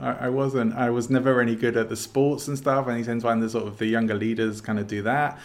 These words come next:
Um, uh, and I was also always marching to the beat of my own drum. I think that was one of, one of those things. And, uh,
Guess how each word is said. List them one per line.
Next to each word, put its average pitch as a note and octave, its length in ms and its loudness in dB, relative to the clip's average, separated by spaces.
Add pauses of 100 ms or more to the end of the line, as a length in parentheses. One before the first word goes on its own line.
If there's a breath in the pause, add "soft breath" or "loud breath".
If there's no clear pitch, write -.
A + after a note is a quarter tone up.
(280 loud breath)
Um, G#2+ 680 0 (240)
uh, A#2+ 40 -2 (200)
and A2+ 160 -2
I A2+ 100 -2
was A2+ 140 -2
also A#2 460 -6
always C#3+ 340 0
marching C#3 360 0
to - 100 -4
the A#2+ 100 0
beat A#2+ 220 -2
of A#2 80 -4
my A2 160 2
own G#2 140 0
drum. G#2+ 340 -2
I G#2 80 -8
think A2+ 180 -8
that A2 160 -8
was A2 180 -12
one A#2 180 -8
of, C3+ 180 -14
one A2+ 100 0
of A2 80 -2
those G#2+ 220 -6
things. G#2+ 320 -8 (380 soft breath)
And, G#2 540 -2
uh, G#2+ 340 0